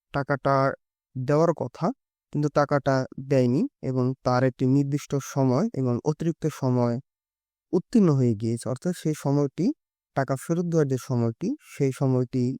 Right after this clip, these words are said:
চলে গিয়েছে। চলে যাওয়ার পরে তো যে টাকা দিয়েছে, সে কয়েকজনকে জিজ্ঞাসা করেছে যে, আমি এই যে কাগজপত্র নিয়ে এবং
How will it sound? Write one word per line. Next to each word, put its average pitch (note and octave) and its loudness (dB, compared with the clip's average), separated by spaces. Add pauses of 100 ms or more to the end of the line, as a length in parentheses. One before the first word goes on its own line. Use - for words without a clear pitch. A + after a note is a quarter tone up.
(180)
চলে F#3+ 2
গিয়েছে। A#2 -6 (1000)
চলে G#3 6
যাওয়ার D3+ 6
পরে A#2+ -2 (600)
তো A#2+ -2 (120)
যে C3 0 (100)
টাকা C3+ 0
দিয়েছে, C#3+ -2 (720)
সে - 0 (440)
কয়েকজনকে C#3+ 2 (260)
জিজ্ঞাসা C#3+ 2
করেছে C3+ -6 (600)
যে, A#2+ -2 (260)
আমি B2+ 0 (220)
এই B2+ 0
যে B2+ -2
কাগজপত্র D3+ -2
নিয়ে D#3+ 4
এবং C#3+ 2